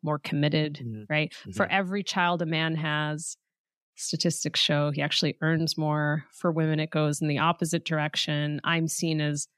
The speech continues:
Speaker 1: less committed, less stable, less dedicated to my career, more disorganized, more frazzled.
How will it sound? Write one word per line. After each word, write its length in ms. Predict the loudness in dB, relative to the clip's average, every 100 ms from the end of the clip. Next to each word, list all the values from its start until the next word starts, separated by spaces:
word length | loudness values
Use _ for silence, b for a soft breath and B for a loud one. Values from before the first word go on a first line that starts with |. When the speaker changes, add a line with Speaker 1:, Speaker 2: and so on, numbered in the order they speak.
| _ _ _ _
Speaker 1:
less 300 | 0 2 2 -4
committed, 720 | -2 0 0 0 0 0 0
less 260 | 0 0 -2
stable, 760 | -2 0 0 0 0 2 2
less 240 | 0 -2 -2
dedicated 600 | -2 -2 -2 -2 -2 -4
to 100 | -4
my 180 | -2 -2
career, 720 | -2 -2 0 0 0 -2 -4 -10 _
more 200 | 0 2 2
disorganized, 1080 | 0 0 0 0 0 2 4 2 0 -2
more 220 | -2 -2 -2
frazzled. 720 | -2 -2 -2 -2 -2 -2